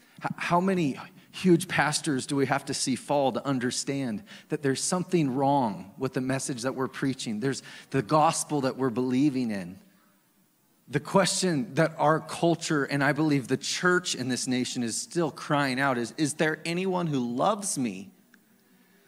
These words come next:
Is there anybody who thinks I'm valuable if I don't look influential and powerful?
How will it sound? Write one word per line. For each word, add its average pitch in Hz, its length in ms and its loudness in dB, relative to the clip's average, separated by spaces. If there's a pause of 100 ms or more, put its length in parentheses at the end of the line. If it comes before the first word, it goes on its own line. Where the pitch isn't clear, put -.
(220)
Is 180 160 2
there 190 220 4
anybody 202 420 4
who 180 160 4
thinks - 340 0
I'm 170 220 2
valuable 151 760 4
if 151 140 2
I 139 120 6
don't 160 340 2
look 170 220 2
influential 147 760 0
and 113 100 -2
powerful? 135 760 -2